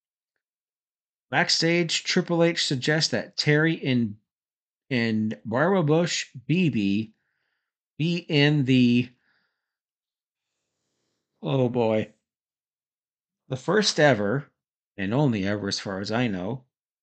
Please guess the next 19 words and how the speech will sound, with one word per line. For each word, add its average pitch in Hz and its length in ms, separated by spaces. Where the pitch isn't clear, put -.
Holiday 123 760
topless 151 760
top 123 400
rope 110 400
match 92 560
where 101 480
Terry's 120 360
gonna 113 220
be 110 160
represented 110 880
by 90 640
Val 170 240
Venis 123 720
and 110 160
the 113 120
other 123 240
by 113 180
Bob 95 280
Holly, 98 460